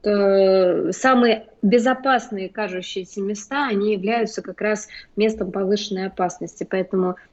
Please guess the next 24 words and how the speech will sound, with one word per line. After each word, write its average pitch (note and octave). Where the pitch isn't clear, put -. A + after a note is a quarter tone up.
несмотря G#3+
на G#3
то, G#3+
что G#3
вы F#3+
выходите G3
в F#3+
инфраструктуру, G#3
которая F#3
вам F#3+
кажется F#3
безопасной, G#3
обязательно G3+
не F#3
сводите F#3+
глаз G3+
с -
малыша, G3
потому F#3+
что -
он G3+
может G3
покинуть F3+
территорию F3+